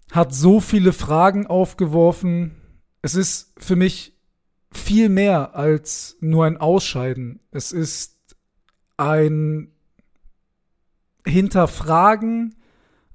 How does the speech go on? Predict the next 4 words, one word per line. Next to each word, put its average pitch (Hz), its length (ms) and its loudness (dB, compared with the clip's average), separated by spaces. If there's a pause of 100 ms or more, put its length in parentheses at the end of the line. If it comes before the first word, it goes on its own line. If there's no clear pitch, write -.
eines 170 320 -2
einstigen 180 540 -4
Fußballgigantens 156 1800 -4 (320)
und 151 540 -8